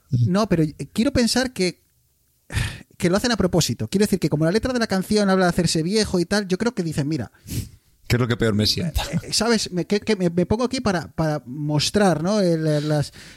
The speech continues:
Speaker 1: la co-, pues, el, el, lo que produce la vejez, ¿no? La lorza que cuelga y tal". Y quiero pensar que es por eso, porque te puedes poner cualquier otra cosa, incluso de amarillo,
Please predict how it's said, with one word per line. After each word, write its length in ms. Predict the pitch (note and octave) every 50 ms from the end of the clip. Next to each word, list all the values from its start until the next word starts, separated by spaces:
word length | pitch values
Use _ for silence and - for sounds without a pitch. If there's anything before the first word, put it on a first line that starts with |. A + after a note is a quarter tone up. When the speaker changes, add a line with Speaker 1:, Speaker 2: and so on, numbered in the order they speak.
| - -
Speaker 1:
la 280 | - D3+ C#3 C#3 C3+
co-, 120 | - E3 D3+
pues, 280 | - D3+ C3+ - - -
el, 680 | C#3 C3+ C#3+ D3 D3 D3 D3 - - - - - - - -
el, 220 | D#3+ C#3+ C#3 - - _ - - - _ _ _ - _ _ _ _ _ _ _ _ _ _
lo 180 | - E3+ E3+
que 80 | - E3
produce 320 | - F3 F#3 A#3 - B3+
la 100 | A3+ F3+
vejez, 460 | D3 C#3 - - G#3 F#3 - - - -
¿no? 180 | - G3 F#3+ D#3+
La 120 | D3+ D3
lorza 360 | D#3+ G#3 A#3 G#3+ - G#3 F#3
que 120 | - F3 -
cuelga 400 | - G#3 G#3 G3+ F#3+ G3 F#3+ F3+
y 60 | D#3+
tal". 180 | - E3 D3+ - F#3+ G3+ - F#3 D3+ -
Y 180 | - D#3+ - - - - _ _ _ - G#2 - - - -
quiero 180 | - C#4 D#4+
pensar 260 | - C4+ A3 - A#3+
que 80 | - A3+
es 80 | - -
por 140 | F#3+ G3+
eso, 180 | F#3 - F#3+ D#3+
porque 320 | - D#3+ D#3 - D3 - - _ _ _ _ _
te 100 | D#3+ D#3
puedes 240 | D#3 G3 G#3+ B3 -
poner 280 | - C4 B3+ C4 A#3+
cualquier 360 | - F3 D#3 D3+ - G3+ G#3+ A#3+
otra 160 | B3 A#3 -
cosa, 220 | - C4 - G3+ - -
incluso 340 | G3+ F3+ - F#3 E3+ - E3+
de 80 | E3+ D#3+
amarillo, 600 | D#3+ D#3 D#3 G3 C#4+ E4+ F#4 - E3 - -